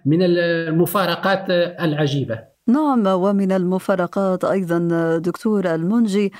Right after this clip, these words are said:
Speaker 2: أن ناقوس الخطر تم دقه أكثر من مرة،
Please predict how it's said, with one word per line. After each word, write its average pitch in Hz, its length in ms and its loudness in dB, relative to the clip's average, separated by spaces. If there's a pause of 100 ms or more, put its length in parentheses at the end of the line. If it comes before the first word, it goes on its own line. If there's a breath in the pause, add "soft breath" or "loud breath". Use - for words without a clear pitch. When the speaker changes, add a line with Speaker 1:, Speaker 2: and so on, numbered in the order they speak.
(320 loud breath)
Speaker 2:
أن 262 420 2 (140)
ناقوس 277 600 0
الخطر 156 840 -2
تم 262 540 0
دقه 196 500 0
أكثر 202 520 -2
من 175 360 0
مرة، 180 420 -2